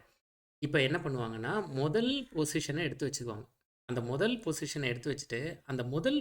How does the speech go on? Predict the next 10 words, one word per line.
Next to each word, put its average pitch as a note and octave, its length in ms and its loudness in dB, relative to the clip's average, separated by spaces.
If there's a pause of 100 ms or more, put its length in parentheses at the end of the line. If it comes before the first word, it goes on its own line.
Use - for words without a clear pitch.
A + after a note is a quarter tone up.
பொசிஷன்ல B2 640 -2 (920)
செலக்ஷன் D#3+ 420 2
சார்ட்ல A#2 340 -2 (720)
இருக்கிறதுல A#3+ 600 0 (140)
சின்ன A3+ 340 2
நம்பர் D3+ 280 2
எதுவோ C#3 260 -2 (400)
அதை D3+ 240 2 (400)
இடம் C3 200 0
மாத்திருவாங்க. A2 420 -6